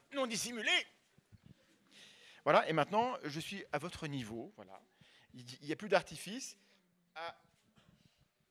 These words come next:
à ceci près que j'ai encore un micro, et que quand même, ça, ça compte aussi comme argument d'auteur. Qu'est-ce que j'ai fait ?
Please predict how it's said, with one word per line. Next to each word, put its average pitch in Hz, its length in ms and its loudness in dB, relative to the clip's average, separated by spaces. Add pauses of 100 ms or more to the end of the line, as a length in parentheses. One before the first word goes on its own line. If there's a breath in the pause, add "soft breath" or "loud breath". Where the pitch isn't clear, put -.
(880 soft breath)
à 139 60 0
ceci 208 200 -2
près 254 140 -2
que 185 100 -2
j'ai 160 80 -2
encore 196 220 0
un 185 40 -2
micro, 147 360 -4
et - 60 -8
que - 80 -6
quand 151 100 -2
même, 185 140 -2
ça, 151 120 -2
ça 160 120 -6
compte 170 180 -10
aussi 165 160 -14
comme 156 140 -6
argument 143 200 -6
d'auteur. 151 320 -10
Qu'est-ce - 140 -18
que 160 80 -10
j'ai 147 80 -12
fait ? - 140 -16